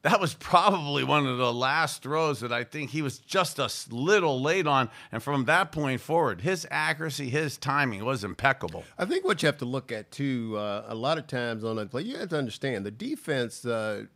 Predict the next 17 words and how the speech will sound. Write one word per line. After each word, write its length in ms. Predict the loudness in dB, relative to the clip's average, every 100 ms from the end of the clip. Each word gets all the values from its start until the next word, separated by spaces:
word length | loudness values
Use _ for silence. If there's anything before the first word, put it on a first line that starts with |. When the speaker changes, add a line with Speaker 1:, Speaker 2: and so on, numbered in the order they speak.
| -20 _ -20 -4
Speaker 2:
go 180 | 0 0
through 240 | 0 -2
a 40 | -2
whole 420 | -2 -2 0 -2
week 300 | -2 -4 -4
of 120 | -8
preparation. 840 | -2 -2 -2 -4 -2 -4 -6 -8 -10 -20 -20 -8
And 140 | -2
what 100 | 0
I 80 | 2
mean 260 | 2 2 2
by 140 | 2
that 300 | 2 0 0
is 220 | 0 -2
they 120 | 0 0
wanna 220 | 0 0
know 180 | -2